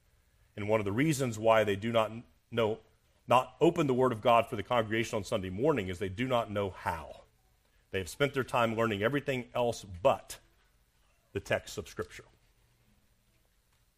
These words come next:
So for the health and welfare, the well-being of the Church of Jesus Christ, deacons are necessary to divide the labor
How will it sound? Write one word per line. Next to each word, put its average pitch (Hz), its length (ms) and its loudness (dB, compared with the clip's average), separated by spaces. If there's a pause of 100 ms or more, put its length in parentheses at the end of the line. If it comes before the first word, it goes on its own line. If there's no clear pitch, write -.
(580)
So - 140 -6
for 139 100 0
the 107 80 -4
health - 580 2 (300)
and 107 140 -6
welfare, 107 580 2
the 107 80 -6
well-being 113 720 -2
of 107 120 -6
the 107 60 -8
Church 135 300 0
of 110 80 -6
Jesus 107 320 -6
Christ, 143 340 -2
deacons 143 300 -4
are 143 60 0
necessary 143 500 -2
to - 140 -6
divide 117 440 2
the 135 80 2
labor 95 420 -6